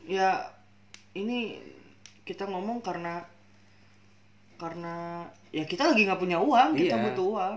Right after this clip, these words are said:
Speaker 2: kita butuh uang.
Speaker 1: Jadi bullshit semuanya nggak butuh
Speaker 2: Gitu.
Speaker 1: uang tuh.
Speaker 2: Ah, kayaknya Fajar sama Aska gabut gitu kan bikin podcast. Oh, udah banyak uangnya, <laughs> kata siapa?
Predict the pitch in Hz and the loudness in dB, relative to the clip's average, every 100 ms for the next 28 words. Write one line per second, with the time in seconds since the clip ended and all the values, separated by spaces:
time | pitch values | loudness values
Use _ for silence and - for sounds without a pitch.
0 | 226 123 135 127 120 107 113 185 269 214 | -8 -8 -6 -8 -8 -8 -2 0 0 0
1 | 240 226 233 226 202 185 185 190 185 175 | -2 -2 -4 -4 -4 -4 -4 -4 -6 -6
2 | 165 147 - 165 170 175 170 185 - 196 | -6 -6 -8 -8 -6 -4 -6 -8 -14 -16
3 | - - - - - - - - - 127 | -18 -20 -20 -20 -20 -20 -16 -14 -8 -4
4 | 139 180 175 - - - 123 120 147 139 | 0 0 0 -6 -20 -16 -12 -4 -4 -2
5 | 127 120 - 175 160 117 120 139 160 135 | -4 -8 -4 -2 -2 -4 -4 -4 -4 -8
6 | 123 123 151 151 139 127 120 120 - 151 | -10 -6 -4 -4 -4 -8 -8 -10 -10 -10
7 | 151 - 170 123 113 113 123 156 113 127 | -10 -4 -4 -2 -6 -6 -6 -6 -6 -6
8 | 147 160 - 123 - 123 117 120 - 127 | -4 -4 -6 -8 -6 -4 -4 -4 -6 -6